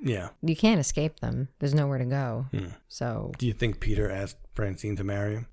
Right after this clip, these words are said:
Speaker 2: No.
Speaker 1: Hmm.
Speaker 2: I don't think Peter likes Francine at all.
Speaker 1: No. Well, she's a pregnant woman with someone
Speaker 2: That's
Speaker 1: else's
Speaker 2: the
Speaker 1: kid.
Speaker 2: thing.
Speaker 1: Who would
Speaker 2: And
Speaker 1: want
Speaker 2: he,
Speaker 1: no.
Speaker 2: and he knows how to do abortions, right?
Speaker 1: Maybe she should really think about that then.
Speaker 2: Well, I'm just saying, like, he's obviously not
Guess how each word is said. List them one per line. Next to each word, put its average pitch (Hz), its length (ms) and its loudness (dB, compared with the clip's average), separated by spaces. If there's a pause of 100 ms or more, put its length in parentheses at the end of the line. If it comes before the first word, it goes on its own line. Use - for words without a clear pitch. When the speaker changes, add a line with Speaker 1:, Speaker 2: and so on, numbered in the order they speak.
Speaker 2:
No. 135 380 0 (180)
Speaker 1:
Hmm. 92 440 -4
Speaker 2:
I 120 80 -4
don't 127 160 -4
think 131 200 -4
Peter - 320 0
likes 117 320 -6
Francine 107 500 -8
at 110 120 -6
all. 127 300 0
Speaker 1:
No. - 260 -10 (180)
Well, 113 100 2
she's 98 240 -2
a 92 40 -4
pregnant 92 360 -4
woman 107 220 0
with 90 100 -4
someone 160 180 2
Speaker 2:
That's - 160 2
Speaker 1:
else's - 140 4
Speaker 2:
the 165 60 12
Speaker 1:
kid. 165 100 12
Speaker 2:
thing. 151 80 8
Speaker 1:
Who - 60 6
would - 100 2
Speaker 2:
And 151 160 6
Speaker 1:
want 160 140 8
Speaker 2:
he, 175 80 10 (100)
Speaker 1:
no. 175 80 -2 (160)
Speaker 2:
and 147 180 6
he 156 440 6
knows 139 340 4
how 147 180 4
to 147 340 8
do 139 200 6
abortions, 143 800 4 (260)
right? 139 180 4
Speaker 1:
Maybe 117 220 8
she 117 180 4
should 104 240 0
really 101 320 2
think - 260 -6
about 82 240 -8
that 80 200 -8
then. 170 120 4
Speaker 2:
Well, 160 120 8
I'm 160 160 4
just 156 180 4
saying, 170 380 4
like, 143 200 0
he's 156 140 2
obviously 165 520 0
not 135 540 0